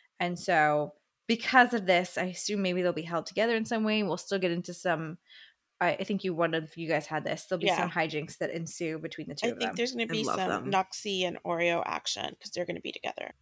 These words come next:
Speaker 1: Not in
Speaker 2: Um,
Speaker 1: a, like a
Speaker 2: Yeah, no, no, not that type.
Speaker 1: Not that
Speaker 2: They're
Speaker 1: kind of way.
Speaker 2: friends.
Speaker 1: I did think that maybe, m-, I feel like there's more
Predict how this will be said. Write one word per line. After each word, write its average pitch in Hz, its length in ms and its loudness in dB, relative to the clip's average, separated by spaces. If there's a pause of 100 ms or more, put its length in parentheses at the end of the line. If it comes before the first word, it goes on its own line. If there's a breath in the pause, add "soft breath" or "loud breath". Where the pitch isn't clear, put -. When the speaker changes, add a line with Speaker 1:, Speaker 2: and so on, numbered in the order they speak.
(300)
Speaker 1:
Not - 580 2
in 185 120 0
Speaker 2:
Um, 175 60 0
Speaker 1:
a, 143 200 -2
like 151 180 -2
a - 240 -4 (600)
Speaker 2:
Yeah, 233 260 6
no, 190 180 6
no, 170 180 -2 (120)
not - 200 -2
that 196 180 2
type. - 220 -10
Speaker 1:
Not 190 200 6
that 156 120 4
Speaker 2:
They're - 100 -2
Speaker 1:
kind - 40 -6
of - 60 -4
way. - 80 0
Speaker 2:
friends. - 280 -8 (1000 soft breath)
Speaker 1:
I 240 100 10
did 285 340 4
think 233 340 0
that 180 280 8
maybe, 190 720 2
m-, 190 320 -4
I 202 80 0
feel 247 260 4
like 262 120 6
there's 220 240 4
more 196 680 6